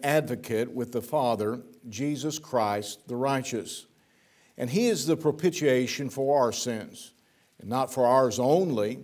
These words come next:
but also for the sins of the whole world. And hereby we do know that we know him if we keep his commandments. He that saith, 'I know him,' and keepeth not his commandments,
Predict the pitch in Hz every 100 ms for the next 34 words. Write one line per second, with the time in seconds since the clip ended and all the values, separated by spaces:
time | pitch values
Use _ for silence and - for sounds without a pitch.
0 | - - 117 113 120 123 123 120 120 113
1 | 113 110 104 - 151 123 110 110 110 -
2 | - _ - 127 117 113 110 131 117 98
3 | - - _ _ _ _ _ - 104 170
4 | 165 151 139 139 139 113 131 135 131 123
5 | 135 123 131 123 120 123 123 117 117 147
6 | 156 110 107 120 123 110 - 117 - 120
7 | 117 107 120 127 139 120 110 - - _
8 | - _ - - - 151 139 110 - 127
9 | 127 127 120 113 123 151 110 107 101 123
10 | - - _ _ _ - 113 131 135 120
11 | - 120 127 156 123 110 - 104 101 101
12 | 117 - -